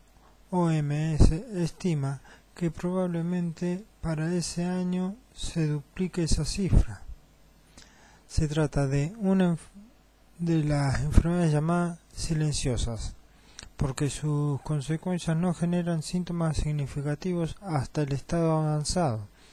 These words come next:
Sin embargo, es posible migrar los efectos de este mal en forma, en favor de una mejor calidad de vida.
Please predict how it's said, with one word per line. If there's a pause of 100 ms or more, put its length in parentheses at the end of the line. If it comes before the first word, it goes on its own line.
(360)
Sin
embargo,
es
posible
migrar (260)
los
efectos
de
este
mal
en
forma, (840)
en
favor (360)
de
una
mejor
calidad
de
vida.